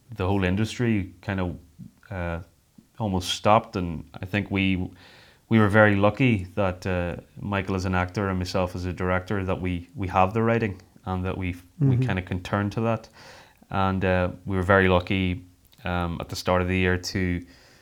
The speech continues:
Speaker 1: get a commission, uh, with the company Prime Cut Productions. Um, so we have had things to work on, um, and we've just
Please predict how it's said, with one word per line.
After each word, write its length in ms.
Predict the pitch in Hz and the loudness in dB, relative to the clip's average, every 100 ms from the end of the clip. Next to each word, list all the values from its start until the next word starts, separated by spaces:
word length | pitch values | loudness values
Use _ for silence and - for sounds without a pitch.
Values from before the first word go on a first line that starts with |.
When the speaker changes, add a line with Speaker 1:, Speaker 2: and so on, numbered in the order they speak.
| _ | _
Speaker 1:
get 120 | 101 | 0
a 20 | 92 | 0
commission, 580 | - 92 90 110 101 - - - | 0 0 2 0 -2 -8 -20 -6
uh, 200 | 90 87 | -2 -2
with 180 | 87 - | -4 -6
the 240 | 87 87 85 _ | -4 -4 -6 _
company 500 | - 92 98 95 90 - | -6 -4 -4 -6 -8 -6
Prime 240 | 104 95 | -2 -2
Cut 320 | 92 202 - - _ - - - | 0 -4 -4 -18 _ -20 -20 -20
Productions. 680 | - 101 101 - 104 95 - - - | -2 -2 0 -2 -4 -4 -8 -8 -4
Um, 340 | 95 92 90 - _ _ _ _ - | 0 0 -2 -8 _ _ _ _ -8
so 320 | - 107 98 - 117 | -2 0 -2 -8 -4
we 140 | 104 | -2
have 260 | 95 107 104 | 4 6 4
had 220 | 98 98 | 2 0
things 260 | 92 95 92 | 0 -4 -4
to 80 | - | -6
work 280 | 87 87 - | -2 -2 -2
on, 300 | 98 95 95 _ _ | -4 -4 -8 _ _
um, 540 | 92 90 90 90 90 - _ - - _ _ | -6 -2 -2 -2 -6 -8 _ -20 -20 _ _
and 120 | 92 | 0
we've 120 | 95 95 | 2 2
just 200 | 101 | -2